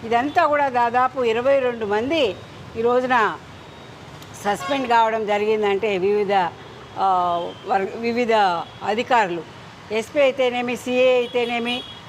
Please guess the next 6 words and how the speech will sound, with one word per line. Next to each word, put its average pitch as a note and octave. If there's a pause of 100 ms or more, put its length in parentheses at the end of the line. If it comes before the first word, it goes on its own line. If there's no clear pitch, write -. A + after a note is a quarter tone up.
(120)
అదేవిధంగా A3
అసిస్టెంట్ A#3
కమిషనర్ A#3
అయితేనేమి, A3+ (440)
అదేవిధంగా A3
ఈరోజు G#3+